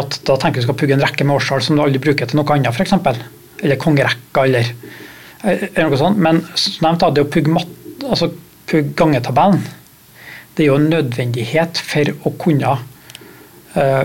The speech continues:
frigjøre arbeidsminnet, sånn at du, så, sånn at du bruker den når du skal lenger, altså bli mer avansert. Og, og dette gjelder jo alle fag. Og i historie, det å pugge ulike historiske begivenheter, ulike historiske perioder, og,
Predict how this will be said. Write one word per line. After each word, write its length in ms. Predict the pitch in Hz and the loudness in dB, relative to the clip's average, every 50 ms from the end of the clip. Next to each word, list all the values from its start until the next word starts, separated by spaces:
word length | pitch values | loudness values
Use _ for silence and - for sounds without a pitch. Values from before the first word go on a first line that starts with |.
| - | -2
frigjøre 380 | - - 202 202 160 147 165 202 | -4 -2 0 2 2 4 2 2
arbeidsminnet, 640 | 175 147 135 120 117 151 135 143 175 208 208 - - - - | 2 2 0 0 0 0 0 2 4 2 2 0 -4 -10 -6
sånn 240 | - 180 156 143 143 | -2 0 0 0 -2
at 80 | - - | 0 2
du, 240 | 160 151 151 - - - - - - - - - - - - - - - - - - - - - - - | 2 4 4 2 -2 -8 -14 -20 -20 -20 -20 -20 -20 -20 -20 -20 -20 -20 -20 -20 -20 -20 -20 -20 -14 -8
så, 140 | - - 196 | -6 -4 -2
sånn 100 | 147 151 | 0 2
at 80 | 147 147 | 2 2
du 60 | 147 | 4
bruker 240 | 165 156 143 143 131 | 2 2 2 2 2
den 160 | 139 147 160 151 151 214 - - - 185 | 2 2 0 -2 -4 -10 -12 -8 -4 0
når 160 | 170 151 139 | 0 2 2
du 80 | 135 - | 0 2
skal 160 | - 156 147 | 2 2 4
lenger, 480 | 147 127 120 120 117 123 131 139 - - - | 4 4 2 2 2 2 0 0 -2 -4 -4
altså 160 | 170 - 165 135 135 - | -2 -2 -2 -2 -4 -2
bli 140 | 143 147 143 135 | 0 2 2 4
mer 240 | 131 123 135 135 | 4 2 2 0
avansert. 560 | 160 131 123 117 117 120 - - - - - - - - - - - - - - - - - - - - - | 0 -2 -2 -4 -6 -6 -8 -8 -10 -10 -10 -14 -14 -18 -20 -20 -20 -20 -20 -20 -20 -20 -20 -20 -20 -8 -2
Og, 240 | 165 147 147 156 185 | 0 0 2 2 0
og 80 | 147 139 | 2 2
dette 160 | 147 - 160 | 2 2 2
gjelder 240 | 170 170 131 120 135 | 2 2 2 2 2
jo 60 | - 165 | 2 2
alle 220 | 143 120 117 - | 2 2 0 -2
fag. 260 | - 127 120 120 - - - - - - - - - - - - - - - - - - - - | -2 -2 -2 -4 -6 -8 -12 -18 -20 -20 -20 -20 -20 -20 -20 -20 -20 -20 -20 -20 -20 -20 -16 -2
Og 240 | - 156 151 156 - | 0 0 2 2 0
i 60 | 165 123 | -2 -2
historie, 540 | 120 175 - - - - 147 120 127 175 208 185 151 | -2 -4 -6 -6 -2 -2 0 2 2 4 2 4 4
det 80 | 151 | 2
å 80 | 147 147 | 2 0
pugge 400 | 147 - - 160 156 147 147 208 165 | 0 0 0 2 2 2 0 0 0
ulike 240 | 156 135 120 117 - | 0 0 0 -2 -2
historiske 400 | 135 143 - - 131 120 117 - | -4 -4 -4 -4 -6 -6 -4 -4
begivenheter, 640 | 143 147 143 143 139 123 123 127 123 117 120 165 185 | -2 -2 0 0 0 0 0 -2 -2 0 0 0 0
ulike 320 | 165 151 135 123 - 147 | 2 0 -2 -2 -2 -4
historiske 380 | 139 - 156 120 117 - 135 120 | -4 -2 -2 -4 -2 -4 -4 -4
perioder, 560 | - 160 143 139 131 120 117 113 143 170 196 202 | -2 -2 0 0 0 0 0 2 2 2 2 2
og, 240 | 170 147 151 - | 0 0 0 -2